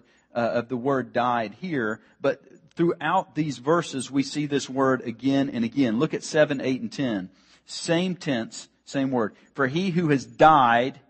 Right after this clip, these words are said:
is freed from sin." Now, if we have died with Christ, we believe we shall also live with him.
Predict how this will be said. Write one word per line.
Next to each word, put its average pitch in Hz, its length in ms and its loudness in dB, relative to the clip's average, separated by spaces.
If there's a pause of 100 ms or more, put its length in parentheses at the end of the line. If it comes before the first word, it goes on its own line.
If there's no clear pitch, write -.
(240)
is - 140 -12
freed 139 300 -4
from 110 160 -8
sin." 95 340 -10 (500)
Now, 139 200 4
if 135 160 -4
we 196 260 0
have 127 320 0
died 143 680 4
with 123 220 -6
Christ, 120 480 -4
we 135 100 -4
believe 131 360 -2
we 127 80 -2
shall 127 160 -4
also 120 260 -6
live 131 240 -8
with 110 120 -12
him. 95 260 -12